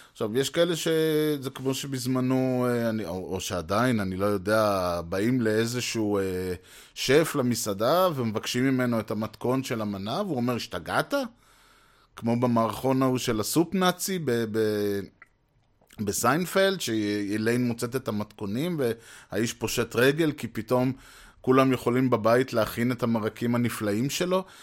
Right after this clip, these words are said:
אז זה אותו דבר. הרעיון הוא שהמתכון גם הוא כתוב באיזה קוד.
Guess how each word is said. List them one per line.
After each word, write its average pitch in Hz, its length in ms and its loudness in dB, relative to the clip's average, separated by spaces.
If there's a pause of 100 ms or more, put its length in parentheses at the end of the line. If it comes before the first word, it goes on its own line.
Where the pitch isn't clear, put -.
(180)
אז 127 120 -8
זה 143 80 0
אותו 190 240 4
דבר. 190 460 4
הרעיון 123 560 4
הוא 214 80 -2
שהמתכון 117 1160 0
גם 277 160 4
הוא 311 180 2
כתוב 277 380 0
באיזה 123 340 6
קוד. 104 500 2